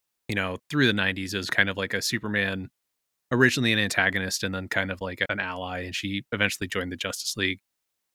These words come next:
But her initial costume, it was kind of like a metal swimsuit, which is, you know, sort of of the era. But th-, if she was drawn well, like, you know, Perez would do, or a couple of other people, she had this, like, cape that was very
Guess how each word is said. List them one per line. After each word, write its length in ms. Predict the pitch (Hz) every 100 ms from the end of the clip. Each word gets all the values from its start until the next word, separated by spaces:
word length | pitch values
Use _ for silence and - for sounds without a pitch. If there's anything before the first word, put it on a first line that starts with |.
| -
But 120 | 120
her 160 | 170 156
initial 300 | 160 - 226
costume, 540 | - 117 131 160 175
it 100 | 156
was 140 | 131 117 -
kind 140 | 170
of 60 | 151
like 120 | 139
a 40 |
metal 280 | 120 107 110
swimsuit, 560 | 104 101 95 - 107 104 -
which 160 | 101
is, 140 | 104 -
you 60 |
know, 100 | 92
sort 220 | 87 107
of 80 | 98
of 240 | - 117 98
the 140 | 110
era. 360 | 98 95 104 113 _ _ _ _ _ _
But 140 | 120 117 _ _ _ -
th-, 120 | -
if 120 | 135
she 120 | - 120
was 180 | 113
drawn 560 | 98 - 120 127 139 127
well, 520 | 131 160 110 104 110 123
like, 280 | 104 95 -
you 80 | 110
know, 200 | 98 92 -
Perez 280 | 107 117 127
would 120 | 95
do, 280 | 90 87 87
or 300 | 98 101 98
a 40 |
couple 260 | - 104 95
of 60 |
other 180 | 104 113
people, 380 | 101 98 95 87 - _ _ _ -
she 200 | - 123
had 260 | 139 139
this, 200 | 139 127
like, 240 | 117 98 98 _ _ _ _ _ _ -
cape 480 | - - 120 139 - -
that 120 | -
was 120 | 104
very 300 | 95 104 95